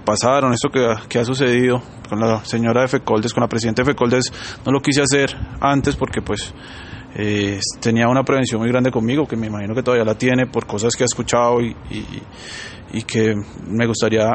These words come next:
aclararlas y que, y que ella me diera la posibilidad de,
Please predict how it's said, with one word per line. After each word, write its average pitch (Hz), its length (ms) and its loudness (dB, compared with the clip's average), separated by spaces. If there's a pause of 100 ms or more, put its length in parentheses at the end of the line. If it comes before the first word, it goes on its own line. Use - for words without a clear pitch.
aclararlas 123 680 2
y 120 40 -4
que, 104 260 -4 (140)
y - 80 -8
que 117 120 -2
ella 113 120 4
me 131 120 4
diera 117 140 4
la 120 160 2
posibilidad 110 680 0
de, 117 260 2